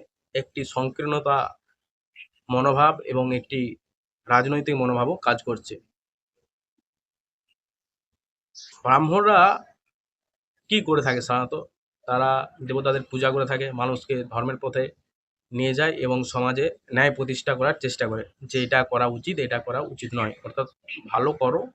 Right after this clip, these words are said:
খারাপ কাজ করো না, এটা ব্রাহ্মণরা শিখিয়ে গেছে এবং ব্রাহ্মণরা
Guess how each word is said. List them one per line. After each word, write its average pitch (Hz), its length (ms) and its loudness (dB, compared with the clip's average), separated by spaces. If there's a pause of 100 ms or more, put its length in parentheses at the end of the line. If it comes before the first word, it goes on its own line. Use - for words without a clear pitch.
খারাপ 120 220 2 (100)
কাজ 156 160 -2
করো 113 280 -4
না, - 60 -16 (500)
এটা 123 200 2
ব্রাহ্মণরা 127 460 2
শিখিয়ে 131 280 -4
গেছে 135 180 -4 (920)
এবং 131 220 0
ব্রাহ্মণরা 127 420 2